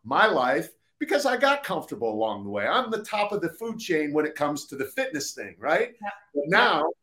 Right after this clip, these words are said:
Speaker 1: I'm being placed into this category where I'm now at the bottom of the food chain. And, and I'm gonna tell you something I've never told anyone before.
Speaker 2: I'm listening.
Speaker 1: My entire life,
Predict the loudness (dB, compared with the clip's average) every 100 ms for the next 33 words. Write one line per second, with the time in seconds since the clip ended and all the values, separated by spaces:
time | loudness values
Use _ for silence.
0 | _ -8 2 4 4 0 -2 0 2 2
1 | 0 -2 -2 -2 2 4 4 6 6 6
2 | 2 -8 2 6 6 8 8 8 4 6
3 | 10 10 10 6 -2 -2 -6 -6 -8 -8
4 | -8 -10 -10 -10 -6 -4 -2 -2 -2 0
5 | 0 2 2 2 2 0 0 2 2 2
6 | -2 -2 -6 -6 -8 _ _ _ _ _
7 | _ _ _ _ _ _ _ _ _ 0
8 | 4 6 6 2 -2 -2 -10 _ _ _
9 | 0 4 6 4 0 -2 2 4 4 2
10 | 2 0 -6 -20